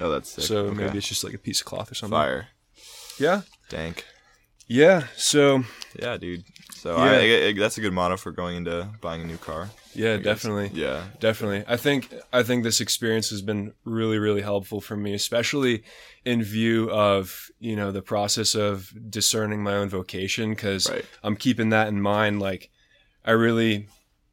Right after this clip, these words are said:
Speaker 2: do think that, you know, it's, it's very likely that God's calling me to, to the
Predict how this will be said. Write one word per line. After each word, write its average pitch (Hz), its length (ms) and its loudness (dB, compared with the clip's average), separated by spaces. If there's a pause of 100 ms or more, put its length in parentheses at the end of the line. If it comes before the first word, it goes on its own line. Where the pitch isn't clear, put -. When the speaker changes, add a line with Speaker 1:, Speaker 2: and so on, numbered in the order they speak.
(460)
Speaker 2:
do 113 300 2
think 110 340 -2
that, 107 340 0 (440)
you 113 100 -2
know, 104 160 4
it's, - 220 -2
it's 104 140 -6
very 120 220 4
likely 113 340 2
that 104 120 0
God's 101 300 2
calling 101 280 0
me 98 100 -2
to, 95 320 -6
to 104 180 -8
the 92 220 -4